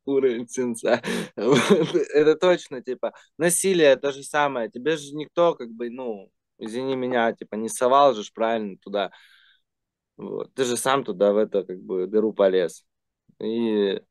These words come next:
ну, я не, я не понимаю этого, честно. То есть, как бы, если бы мне кто-то отдал приказ, там, идти на войну, в-, так или иначе тебя бы туда отправили, правда же? Ну, ты, э, там,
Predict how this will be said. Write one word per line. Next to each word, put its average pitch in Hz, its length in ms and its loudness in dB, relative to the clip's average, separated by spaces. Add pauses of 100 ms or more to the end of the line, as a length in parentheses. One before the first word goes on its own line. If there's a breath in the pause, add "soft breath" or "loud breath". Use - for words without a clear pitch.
(440)
ну, 220 120 4
я 269 220 4
не, 202 120 -2
я 254 120 2
не 247 100 0
понимаю 131 560 -2
этого, 104 300 -4
честно. 104 440 -2
То 113 100 -4
есть, 107 140 -4
как 117 160 -8
бы, 117 180 0 (220 loud breath)
если 202 240 6
бы 185 140 2
мне 185 160 2
кто-то 175 320 0
отдал 160 260 2
приказ, 175 380 -6
там, 131 200 -12
идти 135 160 -18
на 147 120 -2
войну, 165 420 -2 (220)
в-, 135 280 0
так 165 220 -2
или 156 180 -2
иначе 170 340 -4
тебя 143 260 2
бы 139 100 -8
туда 139 300 0
отправили, 107 560 -2
правда 120 360 -2
же? 107 160 -16
Ну, 113 160 -8
ты, - 140 -8
э, 117 600 0
там, 113 280 -8